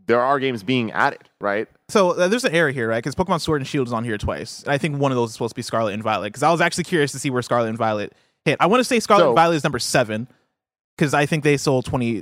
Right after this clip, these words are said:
Speaker 2: uh, twenty million units.
Speaker 1: Twenty million six hundred ten thousand. So, uh, looking at the Pokemon game rankings,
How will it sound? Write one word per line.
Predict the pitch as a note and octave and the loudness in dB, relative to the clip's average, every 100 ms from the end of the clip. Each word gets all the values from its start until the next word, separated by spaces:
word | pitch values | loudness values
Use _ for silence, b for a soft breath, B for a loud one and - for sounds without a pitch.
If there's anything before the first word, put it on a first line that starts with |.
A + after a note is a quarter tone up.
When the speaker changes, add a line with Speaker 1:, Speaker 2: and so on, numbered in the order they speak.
| D#2 | -2
Speaker 2:
uh, | A#2+ A#2 | 0 2
twenty | A2+ D3 B2+ | 0 0 0
million | A2+ A2 G#2+ | -2 -2 -4
units. | A2 G2+ - - | -6 -8 -12 -4
Speaker 1:
Twenty | - B2+ | 2 2
million | B2+ A#2 A2 | 4 2 0
six | - G#2+ | -2 -2
hundred | G#2+ F#2+ E2+ | 0 -2 -2
ten | G2 E2+ | -4 -4
thousand. | C#2 B1 B1+ - | -4 -6 -8 0
So, | B2 A2 G2 b b b - | 4 4 2 b b b 2
uh, | A2+ G#2 | 4 2
looking | F2 C#3 D#3+ D#3+ | 2 2 2 0
at | B2 | 0
the | |
Pokemon | - C#3+ D3 A2+ G2+ | 4 2 4 -2 0
game | F#2+ F#2 F2+ F2 | -2 -2 -4 -4
rankings, | F#2 F#2 F2+ F#2+ F#2 G2 | -2 -2 -4 -8 -6 -8